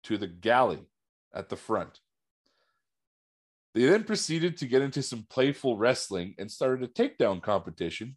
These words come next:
because both are very good amateur wrestlers.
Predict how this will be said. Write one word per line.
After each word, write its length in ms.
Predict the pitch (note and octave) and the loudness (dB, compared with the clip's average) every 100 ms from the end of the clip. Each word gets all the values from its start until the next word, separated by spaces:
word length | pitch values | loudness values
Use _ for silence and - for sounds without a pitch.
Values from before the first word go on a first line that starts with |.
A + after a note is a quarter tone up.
| - | -12
because 420 | G#2+ G#2 F#2+ F#2+ - | -6 2 2 2 -4
both 340 | A2 F#2 A2+ - | 2 4 2 -4
are 200 | - F2+ | -2 -2
very 380 | F2 F2 E2+ F2+ | 0 -2 0 -2
good 360 | F#2+ F2+ E2+ - - | -6 -8 -8 -10 -10
amateur 380 | E2+ E2 E2 F#2+ | -8 -8 -8 -6
wrestlers. 600 | B2 E3 - D2+ - | -2 -2 -4 -14 -16